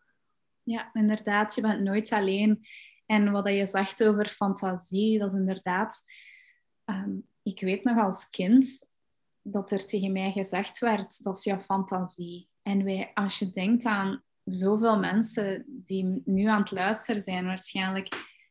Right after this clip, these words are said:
zullen denken, "Ha, ik zeg dat tegen mijn kinderen ook. Dat is mijn fantasie." Of er werd ooit tegen hen ook gezegd.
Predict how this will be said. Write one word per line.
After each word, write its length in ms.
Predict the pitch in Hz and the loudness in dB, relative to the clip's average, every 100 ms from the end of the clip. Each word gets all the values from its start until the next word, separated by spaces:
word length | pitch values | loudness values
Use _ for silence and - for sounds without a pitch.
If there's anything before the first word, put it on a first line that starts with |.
| _ _ _ | _ _ _
zullen 380 | - 185 202 196 | -6 0 2 2
denken, 320 | 190 190 214 220 | 0 0 0 -2
"Ha, 180 | 202 | 0
ik 120 | 202 214 | 0 0
zeg 240 | - 214 | 0 0
dat 140 | 208 - | 0 0
tegen 220 | 202 202 | 0 2
mijn 160 | 190 | 0
kinderen 460 | 185 220 220 214 - | 4 8 8 6 2
ook. 580 | 190 226 226 - - - | 2 4 2 -2 -16 -8
Dat 140 | 202 196 | -6 -4
is 100 | - | -2
mijn 200 | 196 185 | -2 0
fantasie." 640 | 196 185 196 185 185 190 | -2 0 -2 -2 -4 -2
Of 200 | 202 190 | -2 -2
er 100 | 208 | -2
werd 260 | 190 185 - 196 - - | 0 -2 -6 -12 -12 0
ooit 260 | 214 254 | 4 4
tegen 280 | 254 208 196 | 4 2 2
hen 180 | 190 202 | 2 4
ook 160 | 226 - | 4 2
gezegd. 460 | 254 196 190 - | 0 0 -4 -8